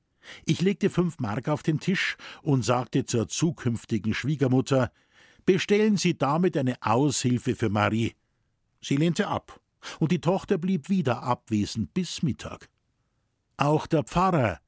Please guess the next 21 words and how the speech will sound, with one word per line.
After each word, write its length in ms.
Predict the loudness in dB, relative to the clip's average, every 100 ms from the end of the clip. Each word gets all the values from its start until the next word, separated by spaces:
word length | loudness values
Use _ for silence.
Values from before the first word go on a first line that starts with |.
| _
geistig 600 | -2 0 0 0 -2 -2
zeitweilig 580 | -2 0 2 0 0 0
nicht 240 | -4 -2
ganz 260 | -2 -2 0
normal, 400 | 0 2 2 2 -2 -8
aus 220 | -2 0
der 120 | 2 2
Irrenanstalt 840 | 2 2 2 0 0 2 0 2
nur 160 | 0 2
als 220 | 0 -2
notdürftig 920 | 0 2 0 -2 0 0 -2 -4 -4
geheilt 440 | -4 -4 0 0 -2
entlassen, 580 | -4 -2 -2 0 0 -2 -6
machte 420 | -2 -2 -2 -2 -2
Schwierigkeiten 760 | -2 0 -2 -2 -4 -2 -4 -6 -2
und 240 | 0 2
duldete 380 | 0 0 -2 -2
nicht, 380 | -2 -2 -4 -8
dass 180 | -8 -8
der 260 | -12 -2
Hochzeiter 840 | -2 -2 -8 -8 -4 -4 -2 -2